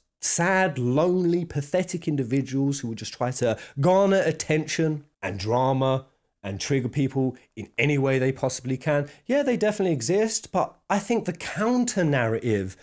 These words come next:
is almost just as bad. I, I kind of see it as, uh, just the same kind of extreme. I love the old Hermetic saying that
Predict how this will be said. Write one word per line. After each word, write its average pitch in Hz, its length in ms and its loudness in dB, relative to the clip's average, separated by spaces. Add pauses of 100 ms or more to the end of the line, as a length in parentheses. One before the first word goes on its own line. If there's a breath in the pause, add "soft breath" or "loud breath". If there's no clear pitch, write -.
(200 loud breath)
is 151 160 2
almost 202 460 2
just 175 320 -2
as 147 120 0
bad. 147 300 2
I, 175 240 4
I 185 40 4
kind 208 220 0
of 185 80 0
see 196 200 2
it 151 80 2
as, 156 140 0
uh, 151 260 -2
just 208 340 0
the 165 80 -4
same 156 320 0
kind 135 240 -2
of 110 80 -6
extreme. 107 560 -6 (400 loud breath)
I 117 40 2
love 156 260 0
the 156 100 2
old 143 220 2 (260 loud breath)
Hermetic 143 560 -2
saying 107 460 -4
that 101 260 -2